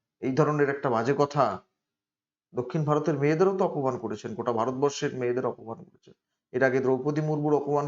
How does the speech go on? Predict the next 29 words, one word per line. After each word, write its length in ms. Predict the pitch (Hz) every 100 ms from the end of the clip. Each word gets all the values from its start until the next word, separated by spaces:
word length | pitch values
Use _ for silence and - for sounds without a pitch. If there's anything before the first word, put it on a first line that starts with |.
| 143
করে 140 | 143 135
আপনি 140 | - 123
ক্ষান্ত 240 | 123 123 139
হননি, 300 | 131 139 160 208 - _ _ _ _ _ _ _ _ _ 139
মুখ 160 | 147 135 135
বাঁচাতে 380 | 135 156 170 175 185 -
ক্ষমা 220 | 120 139 143
চেয়েছিলেন, 420 | 160 160 165 190 - - _ _ _ _ _ _ -
আর 80 | 120 135
এবারে 260 | 139 143 135 120 - _ _ -
এই 60 | 147
রকম 200 | 143 147 143
কুৎসিত 460 | - 180 - - 180 185
কদর্য 340 | 147 151 127 139
কথা 180 | 131 131 127
আপনার 180 | - 120
মুখ 100 | 117 -
থেকে। 140 | 127 120
মানসিকতার 560 | 107 165 233 254 - 110 -
পরিচয়, 380 | - - - - _ _ _ _ -
কত 120 | 151 160
নোংরা 260 | 120 120 151
মানসিকতা, 500 | 117 120 143 131 123 107
না 40 | 104
হলে 140 | 113 139 - - - 127
এই 60 | 127
ধরনের 280 | 143 147 143
কথা 140 | 120 127
মুখ 80 | 110